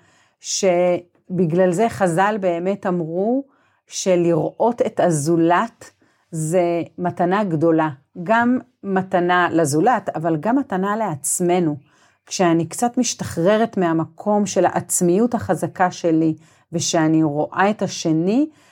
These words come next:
זה גם עוזר לי לטפל בקול הפנימי שלי. אבל בכל זאת, איך אני אשתחרר מההזדהות הזו? בעצם, כמו שכבר אמרנו, דבר ראשון,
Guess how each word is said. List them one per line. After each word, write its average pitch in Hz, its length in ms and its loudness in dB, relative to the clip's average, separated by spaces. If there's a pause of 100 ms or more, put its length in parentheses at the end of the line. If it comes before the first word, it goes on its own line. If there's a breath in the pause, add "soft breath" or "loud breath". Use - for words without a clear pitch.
(160 loud breath)
זה 170 160 0
גם 254 240 2
עוזר 202 580 0
לי 190 340 0
לטפל 208 640 -2
בקול 175 400 -2
הפנימי 156 460 -4
שלי. 151 520 -4 (1000 soft breath)
אבל 220 460 2
בכל 180 300 0
זאת, 117 320 -8 (200)
איך 240 160 -2
אני 233 180 2
אשתחרר 175 800 0
מההזדהות 151 1000 -2
הזו? 131 180 -8 (840 soft breath)
בעצם, 262 560 0 (200)
כמו 285 200 0
שכבר 262 340 2
אמרנו, 185 520 0
דבר 196 280 0
ראשון, 214 480 0